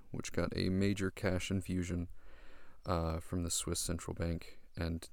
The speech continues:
did not fail, but did have a major buyout. And then there was First Republic,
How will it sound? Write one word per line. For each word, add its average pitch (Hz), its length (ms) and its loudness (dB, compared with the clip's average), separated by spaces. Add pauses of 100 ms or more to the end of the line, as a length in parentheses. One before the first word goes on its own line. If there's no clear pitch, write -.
(160)
did 95 160 0
not 92 260 6
fail, 85 440 2 (400)
but 73 100 0
did - 140 -2
have 90 180 4
a 85 60 4
major 85 260 2
buyout. 85 380 0 (540)
And 92 80 4
then 92 120 6
there 90 80 6
was 90 160 4
First - 340 4
Republic, 90 540 2